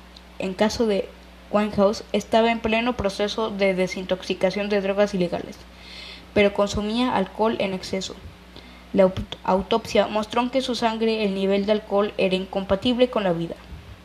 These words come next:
Bueno, al igual de estas teorías de la muerte de Amy Winehouse son como que, pues, fue su esposo, o fue, creo, el manager también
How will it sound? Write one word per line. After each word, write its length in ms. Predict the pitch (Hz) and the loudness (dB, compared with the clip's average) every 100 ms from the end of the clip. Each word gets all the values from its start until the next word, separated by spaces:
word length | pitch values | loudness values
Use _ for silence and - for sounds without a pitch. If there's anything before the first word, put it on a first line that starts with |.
| - - - - - - - - - - - - | -20 -20 -20 -20 -20 -20 -20 -20 -20 -20 -20 -4
Bueno, 260 | 208 220 220 | 0 2 2
al 140 | 202 | 2
igual 320 | 202 214 226 233 | 4 4 4 4
de 120 | 226 | 2
estas 340 | 220 226 - | 2 -4 -2
teorías 280 | 202 202 202 | 2 4 4
de 100 | 214 | 4
la 100 | 196 | 2
muerte 320 | 180 190 220 | 2 0 2
de 80 | 208 | 2
Amy 160 | 190 196 | 2 0
Winehouse 480 | 190 190 190 202 202 | 0 0 -2 -2 0
son 220 | 196 190 | -2 -2
como 360 | - 202 190 | 0 0 0
que, 200 | 190 180 180 | 0 0 0
pues, 440 | 175 175 170 - - - - - - - - - - | 0 0 -2 -8 -16 -18 -20 -20 -20 -20 -20 -20 -6
fue 400 | - 202 202 202 185 | 2 4 6 4 2
su 80 | 196 | -4
esposo, 600 | - 220 226 - 208 220 - - - - - - - - - - - | 0 2 2 2 0 -2 -10 -20 -20 -20 -20 -20 -20 -20 -20 -18 -8
o 80 | 196 | -6
fue, 180 | 202 202 | -4 -2
creo, 260 | 214 214 | -2 0
el 280 | 208 196 185 | 2 2 0
manager 580 | 185 190 214 202 196 196 | -2 -2 -2 0 0 0
también 500 | 185 175 180 202 | -4 -4 -4 -4